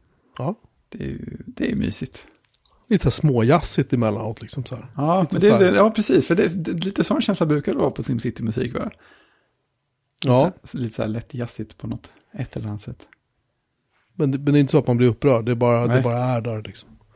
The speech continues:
Speaker 2: Ja, men exakt. Det är ju, ja, sånt är skönt att ha i bakgrunden.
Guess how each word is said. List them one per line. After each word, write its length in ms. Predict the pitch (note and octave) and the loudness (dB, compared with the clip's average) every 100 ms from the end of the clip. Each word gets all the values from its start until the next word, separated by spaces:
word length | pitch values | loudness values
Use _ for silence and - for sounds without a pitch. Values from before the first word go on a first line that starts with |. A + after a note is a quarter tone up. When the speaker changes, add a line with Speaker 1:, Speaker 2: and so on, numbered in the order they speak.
| _ - | _ -2
Speaker 2:
Ja, 100 | E3 | 0
men 120 | F3 | 2
exakt. 320 | E3+ - - - | 0 -2 -6 -8
Det 160 | G#3 D#3 | -2 -2
är 40 | |
ju, 120 | - A#3+ | -2 -4
ja, 240 | - - - | -6 -6 -8
sånt 300 | - C3 A2+ | -6 -6 -4
är 60 | G2 | -4
skönt 260 | C3+ A#2+ | -4 -2
att 60 | A2+ | -4
ha 60 | G#2+ | -4
i 40 | |
bakgrunden. 340 | G#2 A2+ A2 | -6 -6 -8